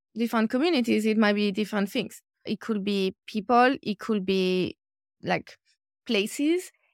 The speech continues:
it could be whatever we design that will incentivize this, this entanglement,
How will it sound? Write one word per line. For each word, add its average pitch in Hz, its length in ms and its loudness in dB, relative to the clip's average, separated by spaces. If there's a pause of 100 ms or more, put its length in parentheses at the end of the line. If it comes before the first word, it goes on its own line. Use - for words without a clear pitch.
(120)
it 226 140 -2
could 220 260 0
be 208 480 0
whatever 254 520 2
we 220 140 0
design 202 600 -2
that 196 280 0
will 196 280 0
incentivize 214 1040 -2 (420)
this, 202 520 -2 (580)
this 214 200 0
entanglement, 214 840 0